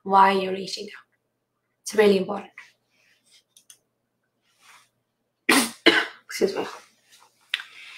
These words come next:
One of the other ways that I think is useful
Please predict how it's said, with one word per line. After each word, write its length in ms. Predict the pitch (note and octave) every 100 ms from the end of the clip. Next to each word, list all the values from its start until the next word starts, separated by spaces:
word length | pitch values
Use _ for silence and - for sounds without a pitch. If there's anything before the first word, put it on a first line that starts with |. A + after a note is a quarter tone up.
| - - - -
One 140 | C4 D#4
of 120 | F#4
the 80 | F#4
other 200 | D4+ D4
ways 280 | B3+ B3+
that 120 | B3 A#3+
I 140 | A3+
think 360 | A#3 B3 B3 A#3
is 320 | G#3+ G#3+ G#3+
useful 600 | F#3+ - - D#4 F#4